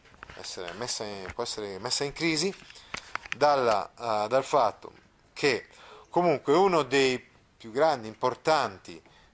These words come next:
trovatori fu un signore, quindi, eh, che apparteneva all'alta nobiltà, non alla piccola, non alla piccola nobiltà, e fu infatti Guglielmo nono,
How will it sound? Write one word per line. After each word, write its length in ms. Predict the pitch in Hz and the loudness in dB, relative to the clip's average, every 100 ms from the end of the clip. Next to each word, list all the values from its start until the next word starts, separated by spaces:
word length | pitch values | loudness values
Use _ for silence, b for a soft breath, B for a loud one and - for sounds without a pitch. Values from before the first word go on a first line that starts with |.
| _ | _
trovatori 760 | 110 135 165 202 196 214 190 _ b b | -6 -6 0 4 4 4 -2 _ b b
fu 320 | - - 208 - | -12 -4 -4 -2
un 140 | 160 | -2
signore, 720 | 160 - 175 214 180 113 82 - b b _ | 0 0 2 2 4 2 -4 -16 b b _
quindi, 480 | - 151 139 135 - _ _ _ | -8 -6 -4 -8 -8 _ _ _
eh, 120 | 107 | -16
che 120 | - 113 | -4 -4
apparteneva 560 | - 110 123 139 135 | 0 -2 -2 0 2
all'alta 560 | 127 127 202 165 107 101 | 4 6 6 4 0 -6
nobiltà, 420 | 95 95 92 98 | -6 -12 -8 -4
non 180 | 135 135 | 2 2
alla 180 | 107 95 | 2 -4
piccola, 380 | 98 - 87 87 | -10 -12 -12 -6
non 220 | 127 117 | -4 -2
alla 180 | 98 92 | -4 -6
piccola 300 | 110 98 95 | -8 -8 -8
nobiltà, 520 | 98 135 - 156 151 B B B B B - | -10 -10 -2 -2 -2 B B B B B -12
e 100 | 156 | -12
fu 160 | - | -10
infatti 420 | 147 139 117 - 135 | -10 -2 -2 -2 -8
Guglielmo 480 | 139 117 107 131 | -4 -2 -2 -2
nono, 400 | 143 95 92 98 | -2 -2 -2 -4